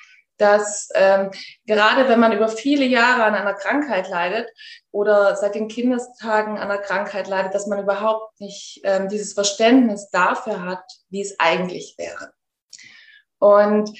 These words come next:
für alle die, die mich nicht kennen oder für alle die, die jetzt auch vielleicht nicht, ich erzähle ja auch nicht immer meine komplette Geschichte, kennen, ähm, erzähle ich euch heute so ein bisschen was, warum das Thema Darmgesundheit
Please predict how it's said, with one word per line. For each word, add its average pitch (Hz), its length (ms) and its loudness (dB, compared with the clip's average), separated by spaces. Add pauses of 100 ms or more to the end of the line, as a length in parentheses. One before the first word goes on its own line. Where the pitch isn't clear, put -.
für - 200 2
alle 247 300 4
die, 240 260 0
die 220 300 -2
mich 208 260 -2
nicht 302 300 0
kennen 285 360 2
oder 214 320 0
für - 180 -6
alle 190 200 -4
die, 196 160 -12
die 185 200 -8
jetzt - 240 -8
auch 190 220 0
vielleicht 185 380 -4
nicht, 190 200 -8 (460)
ich - 80 -14
erzähle 196 280 -2
ja 190 200 0
auch 196 60 -8
nicht 190 140 -12
immer 208 160 -4
meine 185 220 -2
komplette 320 440 2
Geschichte, 277 600 -2 (240)
kennen, 262 380 2 (460)
ähm, 220 240 6
erzähle 240 380 2
ich 247 120 -2
euch 220 260 -4
heute 220 180 -4
so 220 140 -6
ein 214 80 -6
bisschen 214 400 -4
was, - 440 -2
warum 190 560 0 (160)
das 190 200 -2
Thema 214 260 0
Darmgesundheit 185 880 -2